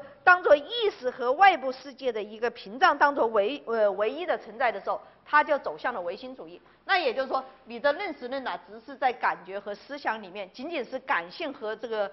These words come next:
意识之间的这样一个关系进行研究，所以他就走向了这样一个唯心主义，唯心主义。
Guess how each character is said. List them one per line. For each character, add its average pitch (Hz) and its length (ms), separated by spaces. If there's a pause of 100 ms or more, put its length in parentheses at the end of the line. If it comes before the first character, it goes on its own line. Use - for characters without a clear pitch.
(140)
意 392 220
识 233 200
之 240 160
间 277 240
的 330 80
这 226 120
样 208 120
一 185 80
个 202 140
关 233 220
系 233 120
进 269 220
行 214 180
研 180 160
究， 226 220 (240)
所 285 120
以 277 120
他 285 180
就 277 180
走 233 200
向 269 200
了 202 120
这 226 80
样 208 180
一 202 140
个 196 180
唯 180 160
心 311 220
主 190 160
义， 196 160 (120)
唯 214 140
心 294 160
主 196 120
义。 202 140